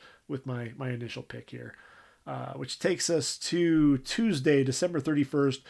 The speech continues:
Virginia Tech and Kentucky. Uh, interesting matchup here in the Belk Bowl. Um, you know, Virginia Tech, I think when we're talking about the, uh, you know, what is it, uh, twenty-seven straight bowl games, I believe, for Virginia Tech.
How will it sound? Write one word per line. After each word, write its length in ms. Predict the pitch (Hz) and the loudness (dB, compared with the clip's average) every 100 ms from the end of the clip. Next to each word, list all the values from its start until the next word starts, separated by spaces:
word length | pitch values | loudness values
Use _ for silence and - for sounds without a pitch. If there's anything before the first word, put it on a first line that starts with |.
| - - | -20 -6
Virginia 380 | 143 147 208 | -2 0 0
Tech 420 | 151 - 147 143 - | 0 0 -2 -2 -6
and 240 | 147 143 131 | -4 -4 -4
Kentucky. 800 | 139 117 - 170 165 135 110 - - - _ | -6 -6 -6 -6 -4 -6 -8 -12 -20 -20 _
Uh, 180 | 139 123 | -12 -8
interesting 460 | 165 156 156 165 147 | -8 -6 -6 -4 -2
matchup 420 | 151 143 156 135 | -2 0 -2 -2
here 160 | 156 156 | -4 -2
in 100 | 139 | -2
the 60 | |
Belk 400 | 113 139 139 135 | -2 0 0 0
Bowl. 420 | 151 135 135 131 - - _ - | 0 4 4 2 -4 -20 _ -10
Um, 520 | 123 123 120 120 120 | -6 -4 -6 -8 -12
you 100 | 147 | -8
know, 40 | 120 | -4
Virginia 440 | 131 131 170 156 | -2 -2 -2 -4
Tech, 340 | 139 156 147 | 0 0 0
I 60 | 143 | -2
think 180 | 139 131 | -4 -4
when 140 | 139 | -6
we're 60 | 139 | -6
talking 400 | - 147 143 147 | -6 -6 -4 -4
about 420 | 131 135 135 131 | -2 0 -2 -2
the, 440 | 135 135 131 127 123 - _ _ | 0 2 2 0 -2 -14 _ _
uh, 120 | 139 | -12
you 140 | 147 139 | -10 -10
know, 120 | 131 - _ _ _ _ _ _ _ _ _ _ | -10 -16 _ _ _ _ _ _ _ _ _ _
what 160 | 175 | -12
is 140 | 135 123 | -10 -8
it, 260 | 123 - | -10 -10
uh, 640 | 135 135 139 - - - - | -10 -10 -12 -12 -14 -16 -18
twenty-seven 920 | - 170 165 160 143 - - 165 180 180 | -16 -10 -8 -6 -6 -8 -6 -4 -6 -8
straight 320 | - 190 185 | -8 -8 -8
bowl 220 | 196 190 | -6 -6
games, 340 | 190 202 208 165 | -6 -8 -8 -10
I 40 | |
believe, 380 | 190 190 208 208 | -8 -6 -6 -8
for 320 | - 190 185 | -10 -10 -10
Virginia 440 | 175 170 202 196 190 | -10 -10 -10 -10 -8
Tech. 420 | 185 196 196 | -6 -6 -8